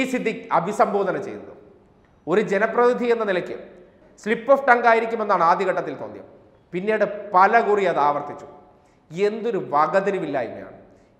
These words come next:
ഇതിനെയൊക്കെയാണല്ലോ കോൺഗ്രസ് വളർത്തിയെടുക്കുന്നത്. സ്വന്തം പശ്ചാത്തലം പരിശോധിച്ചാൽ എന്താണ് ടി സിദ്ദിഖിൻ്റെ അവസ്ഥ? ക്യാൻസർ രോഗിയായ ഒരു സ്ത്രീയെയും കുഞ്ഞുങ്ങളെയും ഉപേക്ഷിച്ച ഒരു ചരിത്രമുള്ള വ്യക്തിയാണ് ഈ പറയുന്ന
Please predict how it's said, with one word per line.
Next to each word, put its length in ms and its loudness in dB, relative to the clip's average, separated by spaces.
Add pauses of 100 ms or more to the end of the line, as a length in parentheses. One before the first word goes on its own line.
(140)
ഇതിനെയൊക്കെയാണല്ലോ 920 4 (440)
കോൺഗ്രസ് 460 4
വളർത്തിയെടുക്കുന്നത്. 680 -6 (540)
സ്വന്തം 440 4
പശ്ചാത്തലം 540 4
പരിശോധിച്ചാൽ 560 0 (840)
എന്താണ് 280 4 (100)
ടി 160 -4
സിദ്ദിഖിൻ്റെ 400 -6
അവസ്ഥ? 200 -10 (760)
ക്യാൻസർ 420 8
രോഗിയായ 360 6 (100)
ഒരു 140 0
സ്ത്രീയെയും 480 -2
കുഞ്ഞുങ്ങളെയും 440 -2
ഉപേക്ഷിച്ച 360 -4 (440)
ഒരു 100 4 (100)
ചരിത്രമുള്ള 560 4
വ്യക്തിയാണ് 460 2 (320)
ഈ 40 -2 (100)
പറയുന്ന 280 2